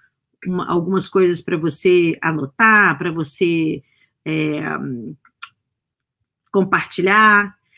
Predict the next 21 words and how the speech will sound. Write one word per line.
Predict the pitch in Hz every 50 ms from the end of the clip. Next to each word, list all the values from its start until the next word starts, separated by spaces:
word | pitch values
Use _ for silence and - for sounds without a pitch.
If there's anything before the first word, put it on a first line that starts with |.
| _ _ _ _ _ _
Então, | 440 466 494 - - 392 370 392 427 403 294
bora | 262 233 214 208 226 254 285
lá | 285 254 240 202 202 214 233 226
que | - - 285 254
a | 240
gente, | 202 220 220 220 214 - - 226 226 208 - _ _ _ _ _ -
é, | 185 185 190 180 185 - _ _ _ _ _ _ -
vai | - 160 202 208 220 214
falar | - - 220 202 196 202 202 208 208 190
sobre | - - 226 190 185 196 202 190
algo | 196 196 196 202 190 190 190 185 - _
que | - 220 214 208 208 208 202 214
eu | 269
não | 330 370
sei | - - 254
se | 247 - 247
você | - 247
já | 208 226
parou | 208 - 214 208 214
pra | - 233
pensar. | - - 269 277 - - - - - -